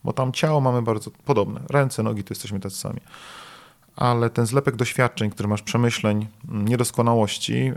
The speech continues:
albo niedoskonałości, no powoduje, że jesteś indywidualny.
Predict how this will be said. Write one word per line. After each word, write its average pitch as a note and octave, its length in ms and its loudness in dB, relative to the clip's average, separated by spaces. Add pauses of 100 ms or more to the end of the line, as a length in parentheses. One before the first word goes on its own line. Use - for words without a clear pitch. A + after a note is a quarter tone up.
albo G#2 240 0
niedoskonałości, A2 960 0 (1200)
no C3 80 4
powoduje, B2 280 4
że A2+ 40 6
jesteś G#2+ 220 -2
indywidualny. G2 520 -2